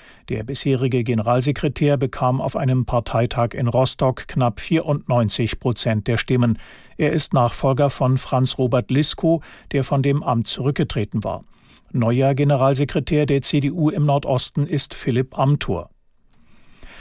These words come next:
Die französische Regierung will mit Buchhandlungen und Bibliotheken in Arbeitervierteln das Lesen fördern.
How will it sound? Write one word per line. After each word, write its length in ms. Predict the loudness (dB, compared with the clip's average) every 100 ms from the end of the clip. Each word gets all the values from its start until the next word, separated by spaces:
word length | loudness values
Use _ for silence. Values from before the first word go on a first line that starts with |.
| -18 -2
Die 160 | 0 2
französische 640 | 2 2 2 2 0 0
Regierung 500 | 0 2 2 4 4
will 140 | 4
mit 240 | 2 0 0
Buchhandlungen 760 | -2 0 0 0 2 2 2
und 260 | 2 -2 0
Bibliotheken 880 | -2 0 2 0 0 -2 0 0 0
in 240 | 0 -2
Arbeitervierteln 1040 | 0 0 0 0 0 -2 0 -2 0 0 2
das 220 | 0 0
Lesen 400 | 0 0 2 0
fördern. 480 | 0 -2 -2 -8